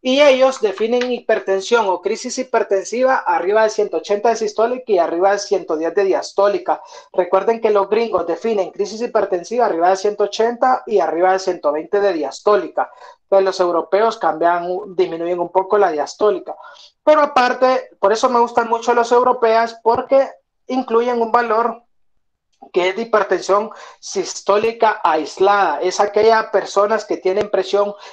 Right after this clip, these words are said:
hipertensión, pero nada más de la presión arterial sistólica, cuando esta, eh, está por arriba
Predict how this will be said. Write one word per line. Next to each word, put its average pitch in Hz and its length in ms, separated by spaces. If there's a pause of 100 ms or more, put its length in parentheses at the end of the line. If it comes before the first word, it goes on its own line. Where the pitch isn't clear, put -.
hipertensión, 226 840
pero 180 180
nada 170 220
más 190 240
de 220 80
la 190 160
presión 175 320
arterial 175 440
sistólica, 185 840 (380)
cuando 175 400
esta, 214 560 (200)
eh, 196 240
está 190 360
por 208 140
arriba 196 580